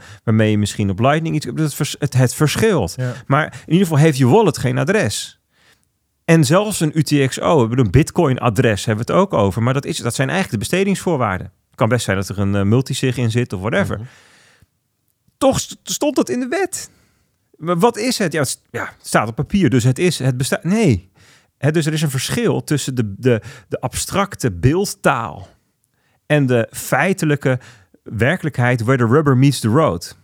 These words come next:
Speaker 1: En je kunt straffeloos dingen eisen, je kunt straffeloos dingen beloven,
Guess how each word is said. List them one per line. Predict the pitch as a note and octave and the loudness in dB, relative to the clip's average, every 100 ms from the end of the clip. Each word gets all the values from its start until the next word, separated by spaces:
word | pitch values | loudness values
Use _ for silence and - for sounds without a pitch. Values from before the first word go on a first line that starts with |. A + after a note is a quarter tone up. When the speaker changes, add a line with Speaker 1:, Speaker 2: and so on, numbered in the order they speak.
| _ _ - - _ _ | _ _ -20 -20 _ _
Speaker 1:
En | B2 A#2+ A2+ - - _ _ _ | 0 2 2 -2 -12 _ _ _
je | - C3 | -4 0
kunt | F#3+ F#3+ D#3 - - _ _ _ _ _ _ - | 2 2 0 -8 -20 _ _ _ _ _ _ -10
straffeloos | - - A3 - F#3+ D3+ C3 A#2 | -6 0 0 0 0 2 2 2
dingen | C3+ G#2+ | 2 2
eisen, | D3 F#3 G#3+ - A#3 C#4+ | -2 0 -2 -4 -6 -6
je | F3 | -4
kunt | C#3+ - | -2 -2
straffeloos | - G#3 - D3 B2+ | -2 -2 2 2 2
dingen | A#2+ B2+ G2 | 4 2 4
beloven, | G2+ B2 F3 F#3+ G#3 C#4+ | 4 6 4 0 -2 -4